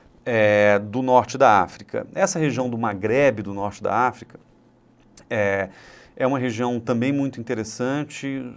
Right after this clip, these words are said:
sobre a qual o Brasil, enfim, a, a, sobre a qual, sobretudo, a prova não deu tanta ênfase, enfim, mas é uma região importante pra nós, só que a cobrança, em geral, se concentra nessa discussão sobre o Oriente Médio mais específica,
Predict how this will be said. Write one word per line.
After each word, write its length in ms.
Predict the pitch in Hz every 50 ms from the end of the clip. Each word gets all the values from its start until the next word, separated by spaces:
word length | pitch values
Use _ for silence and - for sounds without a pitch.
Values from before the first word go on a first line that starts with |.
| 113
sobre 400 | - - - - 147 135 117 127
a 40 | 120
qual 300 | 120 - - 120 117 117
o 60 | 120
Brasil, 500 | 113 110 120 117 113 104 107 110 117 113 117 117 117 117 117 104 - 110 107 - - - 113
enfim, 320 | 117 113 - - 117 104 110 - - - - - - -
a, 240 | 120 120 - 123 120
a, 100 | - 151
sobre 240 | - 151 147 143
a 20 | 139
qual, 220 | - 160 175 156
sobretudo, 400 | - - 165 139 135 131 180 202
a 40 | -
prova 420 | - - 143 160 185 196 170 135
não 120 | 131 123 120
deu 160 | 117 127 127
tanta 300 | 127 131 123 117 - 117
ênfase, 560 | 113 113 123 139 131 - - 104 95 95 98
enfim, 320 | 95 101 101 - - 98 - - - - - - -
mas 380 | 110 107 110 110 113 113 107 120
é 20 |
uma 100 | 120 120
região 200 | 113 110 113 117
importante 400 | 117 117 104 - 127 123 113 117
pra 120 | - 123
nós, 380 | 117 117 120 131 139 143 147 143
só 320 | - - - - 165 160
que 220 | 160 156 - 160 - -
a 120 | - - 117
cobrança, 600 | - - 147 123 131 143 151 160 165 160 156 156
em 60 | 147
geral, 280 | 131 139 135 131 135 139
se 120 | - 139
concentra 440 | - - 131 117 - 135 127 123 131
nessa 300 | 123 117 117 117 117 117
discussão 340 | 113 - - - - 120 113 113
sobre 400 | - - 117 107 104 110 113 107
o 60 | 104
Oriente 340 | 107 104 110 110 110 - 113
Médio 240 | 107 107 107 101 107
mais 180 | 110 110 107
específica, 600 | - - 117 113 - - 160 160 156 156 - 151